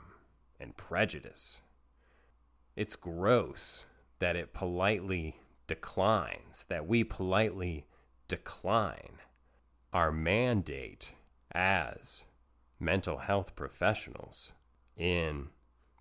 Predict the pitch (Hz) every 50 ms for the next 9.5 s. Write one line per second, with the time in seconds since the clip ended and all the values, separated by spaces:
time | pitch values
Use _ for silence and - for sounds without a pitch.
0 | _ - - - 101 110 113 113 107 104 104 98 98 - - 87 90 - - -
1 | - - - 87 87 98 101 101 101 98 90 85 - - - - 95 92 - -
2 | - - - - - 92 98 101 95 90 87 85 85 82 - - - 95 90 82
3 | - 98 98 101 101 101 101 98 98 90 95 90 - - 90 87 87 87 92 92
4 | 92 92 87 82 87 85 80 78 - - 87 80 - - - - - 107 107 113
5 | 110 113 98 101 101 113 110 107 104 - 92 95 90 80 - - - - - 107
6 | 120 131 117 95 71 64 62 58 58 55 62 85 87 - _ _ _ _ _ _
7 | _ _ _ _ _ _ _ _ _ _ _ - 85 80 - - 113 113 117 113
8 | 104 98 95 98 101 95 90 85 78 71 76 73 73 82 104 127 131 104 - -
9 | - - - 73 82 - - - - -